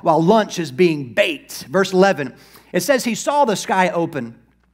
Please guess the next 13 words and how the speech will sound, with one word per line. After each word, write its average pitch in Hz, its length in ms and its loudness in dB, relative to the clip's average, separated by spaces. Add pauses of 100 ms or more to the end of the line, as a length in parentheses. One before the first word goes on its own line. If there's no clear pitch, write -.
(240)
and 151 80 -10
something 180 440 0
like 147 200 -2
a 139 40 0
large 143 360 0
sheet - 320 -8
was 135 160 -8
let 139 240 -4
down 135 420 -6 (180)
by 139 120 0
its 123 100 -8
four 131 180 -8
corners. 160 580 -10